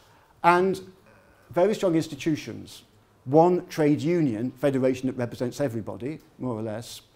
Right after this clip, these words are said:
um, a tradition of, um, strong sector-level collective bargaining.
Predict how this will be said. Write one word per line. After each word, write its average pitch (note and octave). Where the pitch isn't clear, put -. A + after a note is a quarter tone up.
um, C3
a C#3
tradition D3
of, B2
um, B2
strong C#3+
sector-level D3
collective B2
bargaining. A#2